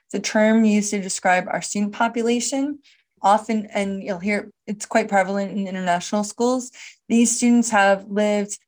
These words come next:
outside of their home country and in multiple places around the world that they might call their home. So they're kind of, um, my kids would call themselves that.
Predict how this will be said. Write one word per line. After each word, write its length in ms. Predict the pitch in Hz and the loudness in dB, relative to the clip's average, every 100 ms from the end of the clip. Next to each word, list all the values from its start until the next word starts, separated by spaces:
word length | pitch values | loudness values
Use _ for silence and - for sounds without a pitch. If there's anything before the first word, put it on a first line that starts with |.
| _ - | _ 0
outside 440 | 196 220 - 202 | 2 2 0 2
of 80 | 233 | 2
their 140 | 233 226 | 0 0
home 240 | 220 208 | -2 -4
country 580 | 208 190 - 214 214 196 | -8 -12 -6 -4 -4 -6
and 100 | - | -6
in 120 | 202 196 | -4 -2
multiple 460 | 185 196 196 196 | 0 0 0 -4
places 420 | 196 175 165 190 | -4 -10 -8 -8
around 260 | 175 170 170 | 0 2 2
the 80 | 170 | 0
world 360 | 180 196 208 | 2 2 2
that 120 | 185 - | -2 -6
they 80 | |
might 220 | 180 175 - | -6 -6 -6
call 180 | - | -4
their 140 | 170 165 | -2 -2
home. 400 | 160 185 220 233 - - - | 0 0 2 0 -4 -20 -8
So 220 | 202 196 | -4 0
they're 160 | 185 | 0
kind 240 | 180 190 180 | -2 -4 -4
of, 160 | 175 190 | -4 -4
um, 400 | - 165 156 160 _ _ _ | -2 -2 -4 -12 _ _ _
my 160 | 185 185 | 0 0
kids 340 | 180 180 - - - | -2 -8 -8 -12 -8
would 260 | 175 175 | -8 -8
call 180 | - 180 | -2 0
themselves 420 | 180 185 233 233 | 0 -2 -2 0
that. 260 | 262 294 | 0 0